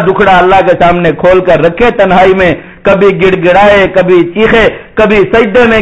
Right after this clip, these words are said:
گرے، کبھی بے قراری سے اٹھ کر بیٹھے، اس طرح اللہ رب العزت سے مانگے۔ دیکھیں اللہ رب العزت اس کے مسئلے کو بھی کس طرح حل فرماتے اور اس کے دل کو بھی کیسا سکون عطا فرماتے۔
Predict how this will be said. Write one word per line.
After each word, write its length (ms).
گرے، 240
کبھی 320
بے 260
قراری 440
سے 60
اٹھ 240
کر 160
بیٹھے، 280
اس 240
طرح 160
اللہ 300
رب 100
العزت 440
سے 60
مانگے۔ 320
دیکھیں 380
اللہ 200
رب 240
العزت 540
اس 140
کے 120
مسئلے 380
کو 140
بھی 100
کس 260
طرح 260
حل 160
فرماتے 420
اور 100
اس 160
کے 100
دل 220
کو 160
بھی 100
کیسا 320
سکون 260
عطا 220
فرماتے۔ 440